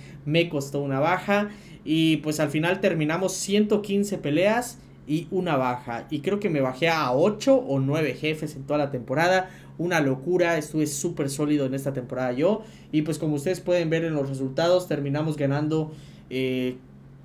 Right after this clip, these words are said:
con tres bajas. Morimos solamente tres bajas. En el momento que ustedes están viendo esta imagen, pues la otra alianza todavía no ha terminado, pero ya llevan cuatro. Entonces incluso por empate ganábamos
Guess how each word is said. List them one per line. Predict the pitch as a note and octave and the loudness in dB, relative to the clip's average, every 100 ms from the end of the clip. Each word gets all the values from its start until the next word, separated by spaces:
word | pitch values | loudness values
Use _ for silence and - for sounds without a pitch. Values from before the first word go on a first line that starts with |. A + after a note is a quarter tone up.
| - - - - - - - | -20 -20 -20 -20 -20 -20 -4
con | C#3 C3+ | -2 2
tres | D#3+ D3+ | 2 4
bajas. | D#3 F3+ - - - | 4 4 2 -2 -6
Morimos | D#3 C3 C#3 D3 D3+ | -6 0 2 2 0
solamente | D3 D3+ D3 C#3+ C#3 | 0 0 0 0 -4
tres | C#3 C#3 | -2 -2
bajas. | D3 F3+ G3+ G3+ | 0 2 2 0
En | C3 | -4
el | |
momento | B2+ B2+ C3+ C3+ | -4 -4 -4 -6
que | |
ustedes | B2 C#3 C3+ | -4 -4 -4
están | C3 C3 B2+ | -4 -4 -2
viendo | C3 C3 C3 - | -2 0 -4 -4
esta | B2 - | -8 -4
imagen, | C#3 F3+ G3 G#3 G#3 - - - | 0 2 4 2 0 -10 -16 0
pues | F#3+ G3 - | 4 4 0
la | C#3 C#3 | 0 2
otra | C#3+ C#3+ | 2 2
alianza | C#3+ C#3+ C#3+ D3 | 2 0 0 -2
todavía | C#3+ C#3 C3+ C3+ | 2 2 4 2
no | C3+ C3+ | 2 0
ha | C#3 | 0
terminado, | C#3 C3 B2+ D3+ G3 G#3+ | -2 -2 -2 0 2 2
pero | E3+ | 0
ya | C3 C3 | 0 0
llevan | C3 B2 A#2+ | 0 -2 -4
cuatro. | - G3+ G#3 A3+ D#3+ | 2 2 4 0 0
Entonces | C3+ C3+ C#3 C3+ | 0 -2 -2 -2
incluso | C3 C#3 C3+ C#3+ C3+ | -4 -2 -2 -2 -2
por | A#2+ | -6
empate | A#2 C3 C#3 C3+ | -4 -4 -2 -2
ganábamos | A#2+ A#2 C#3 D3 C#3+ D3 | -4 -4 -4 -2 -4 -8